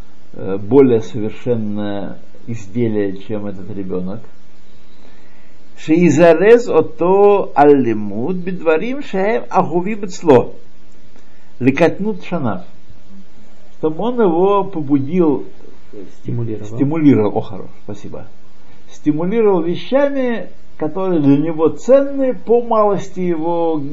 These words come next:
Speaker 1: лет. Вьямалла, скажет ему, «Кра,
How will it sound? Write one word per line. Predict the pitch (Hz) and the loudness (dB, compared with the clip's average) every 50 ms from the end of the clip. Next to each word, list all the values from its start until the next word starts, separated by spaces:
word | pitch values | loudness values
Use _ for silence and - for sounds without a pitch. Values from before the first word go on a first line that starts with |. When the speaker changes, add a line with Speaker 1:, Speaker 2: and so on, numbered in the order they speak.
| 151 135 | -4 -2
Speaker 1:
лет. | 143 127 113 107 - - - - - - - - - - - - - - - - - - - - - - - - - - - - - - - - - - - - - - - - - - - - - - - | 0 2 2 2 0 -2 -6 -6 -6 -6 -6 -6 -6 -6 -6 -6 -6 -6 -6 -6 -6 -6 -6 -6 -6 -6 -6 -6 -6 -6 -6 -6 -6 -6 -6 -6 -6 -6 -6 -6 -6 -6 -6 -6 -6 -6 -6 -6 -6 -2 4
Вьямалла, | 139 180 226 262 285 285 262 220 160 131 120 113 | 6 6 8 10 10 10 10 10 10 8 6 4
скажет | - - 208 196 180 147 135 - | 2 4 6 8 8 8 8 6
ему, | 123 107 104 101 98 95 92 98 - - - | 4 2 2 0 -2 -4 -4 -6 -6 -6 -6
«Кра, | - - 170 175 185 208 233 277 277 254 | -4 2 6 8 10 10 10 10 8 6